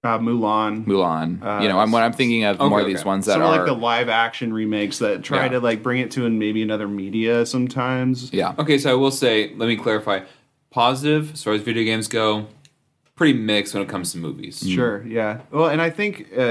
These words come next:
Speaker 1: in the interest of making the episode go smoother, there's a lot of negativity about a lot of remakes, and people are always very critical of
Speaker 2: Very.
Speaker 1: a thing that comes after, especially if they're attached to the original. So I don't wanna necessarily too much dwell on that sphere of negativity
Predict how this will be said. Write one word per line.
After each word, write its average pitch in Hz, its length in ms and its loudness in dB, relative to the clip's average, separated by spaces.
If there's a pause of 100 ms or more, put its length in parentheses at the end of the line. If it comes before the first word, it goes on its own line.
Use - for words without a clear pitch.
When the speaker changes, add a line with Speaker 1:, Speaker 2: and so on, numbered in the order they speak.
(120)
Speaker 1:
in 131 140 2
the 131 120 4
interest 120 400 -2
of 110 260 0
making 110 280 -2
the 98 80 -4
episode 104 360 -6
go 101 120 -4
smoother, 98 560 -4 (240)
there's 180 100 -6
a 233 60 4
lot 156 260 2
of 117 100 -4
negativity 95 880 -4
about 92 440 -4
a 101 60 -4
lot 101 320 -2
of 95 60 -6
remakes, 90 520 -8
and 113 100 -4
people 123 240 -2
are 104 100 2
always 101 220 0
very 101 460 -2
critical 92 680 -4 (340)
of 101 320 0
Speaker 2:
Very. 87 280 -4 (140)
Speaker 1:
a 110 100 0
thing 110 280 -2
that 104 120 -4
comes 107 240 -2
after, 92 640 -2 (300)
especially 107 500 -2
if 107 100 -8
they're 98 140 0
attached 98 400 -4
to 101 60 -8
the 92 80 -4
original. 90 580 -10 (320)
So 120 320 2
I 110 160 2
don't 156 200 2
wanna 147 160 2
necessarily 113 480 0
too 113 320 -2
much 101 320 -4
dwell 98 160 0
on 95 80 -2
that 95 180 -4
sphere 104 260 -2
of 92 80 -2
negativity 110 1080 -2